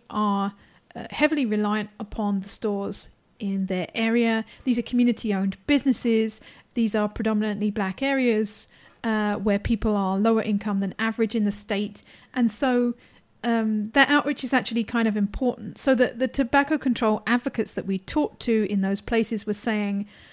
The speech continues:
they wanted to get businesses on side and highlight the role that they play within the community and highlight the fact that selling tobacco products to kids is really undercutting that role and not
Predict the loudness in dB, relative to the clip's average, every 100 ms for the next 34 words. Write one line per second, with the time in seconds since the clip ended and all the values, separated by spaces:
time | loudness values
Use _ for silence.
0 | -12 4 6 6 4 4 0 2 0 2
1 | 2 2 2 0 -2 0 0 -2 0 2
2 | 2 0 -4 -14 -20 -18 -4 0 2 2
3 | 2 2 0 -6 _ _ _ _ _ -14
4 | 2 4 6 4 2 -2 0 4 4 2
5 | 0 -2 2 2 4 4 2 0 2 6
6 | 6 4 0 -4 -4 -4 -4 -2 -2 0
7 | -2 -2 -8 -4 -6 -4 -6 -6 -12 -20
8 | -14 0 2 2 2 0 0 0 2 0
9 | 2 0 0 -4 -8 -8 -6 -2 0 0
10 | -4 -4 0 2 4 2 2 2 2 0
11 | -2 -2 0 0 0 -2 -2 0 0 -2
12 | -6 -16 -20 -20 -4 0 2 0 0 4
13 | 4 4 -2